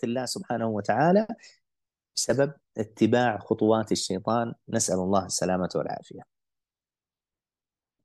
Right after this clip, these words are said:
من ما، من مضار هذا الجهاز التي يقع فيها بعض الناس أنه صار سببا لقطع العلاقات بين الناس.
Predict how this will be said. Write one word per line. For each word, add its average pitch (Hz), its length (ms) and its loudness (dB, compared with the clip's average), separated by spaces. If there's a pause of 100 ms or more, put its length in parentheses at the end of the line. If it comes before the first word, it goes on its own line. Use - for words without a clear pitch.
(480)
من 170 320 4 (680)
ما، 113 800 -2 (460)
من 117 240 -4
مضار 143 540 0 (300)
هذا 101 220 -4
الجهاز 98 420 -4
التي 87 280 -6
يقع 90 300 -2
فيها 95 420 -2 (800)
بعض 113 300 2
الناس 101 560 -2 (420)
أنه 139 320 -2
صار 123 600 0 (100)
سببا 131 500 -2
لقطع 120 640 -4
العلاقات 104 800 -4
بين 104 300 -2
الناس. 87 560 -8